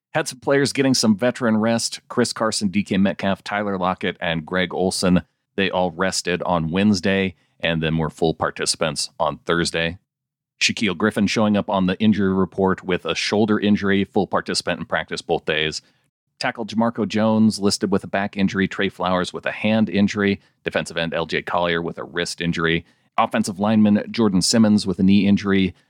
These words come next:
and veteran Mike Iupati with a wrist injury.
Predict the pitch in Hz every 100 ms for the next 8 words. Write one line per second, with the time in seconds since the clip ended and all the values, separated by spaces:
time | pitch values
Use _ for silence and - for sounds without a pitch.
0 | _ - 90 82 92 92 90 90 - 82
1 | - 92 90 85 82 76 98 - 90 92
2 | 101 90